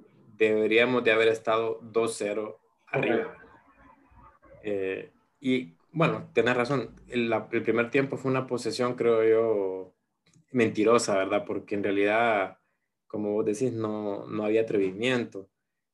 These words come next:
Speaker 1: ¿De qué te sirve tener tanto la pelota si no vas para enfrente? No, no le estás haciendo daño al rival. Y, y también Mourinho tiró un equipo realmente a lo Mourinho, ¿verdad?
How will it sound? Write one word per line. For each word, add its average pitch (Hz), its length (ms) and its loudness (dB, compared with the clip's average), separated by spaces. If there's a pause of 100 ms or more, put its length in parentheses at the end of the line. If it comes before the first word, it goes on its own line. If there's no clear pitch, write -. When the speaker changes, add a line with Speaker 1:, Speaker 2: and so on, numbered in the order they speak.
(140)
Speaker 1:
¿De 104 140 -2
qué 113 80 0
te 117 60 0
sirve 127 220 -2
tener 123 220 0
tanto 127 240 0
la 123 160 2
pelota 123 360 -2
si - 180 -10
no 107 120 -6
vas 113 140 -6
para 104 200 -6
enfrente? 113 480 -8 (1080)
No, 113 560 -4
no 113 140 -6
le 113 60 -2
estás 117 220 -6
haciendo 113 220 -4
daño 117 160 0
al 104 100 -2
rival. 110 320 -2
Y, 101 140 -10 (180)
y 104 180 -14
también 107 720 -6 (100)
Mourinho 113 500 -6
tiró 120 300 2
un 127 140 0
equipo 120 460 -6
realmente 117 840 -2 (400)
a 113 100 2
lo 120 100 4
Mourinho, 117 480 6
¿verdad? 107 380 -8